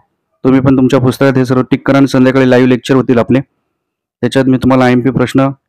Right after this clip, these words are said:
किंवा discussion topic करणार आहे. हा बघा, हा प्रश्न most IMP मध्ये करा.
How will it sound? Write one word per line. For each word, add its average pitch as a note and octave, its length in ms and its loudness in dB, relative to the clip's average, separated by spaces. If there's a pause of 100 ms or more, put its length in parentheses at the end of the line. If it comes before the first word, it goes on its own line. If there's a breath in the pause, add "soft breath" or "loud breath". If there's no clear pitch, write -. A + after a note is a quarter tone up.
(200)
किंवा C3 160 0
discussion B2+ 520 -2
topic B2+ 340 -2
करणार B2 260 0
आहे. G#2+ 100 -4 (1120 soft breath)
हा C3 120 2
बघा, A#2+ 120 0
हा A#2+ 120 0
प्रश्न C3 340 -4
most B2+ 300 0
IMP B2 240 0
मध्ये A#2 240 -2
करा. A#2 260 -4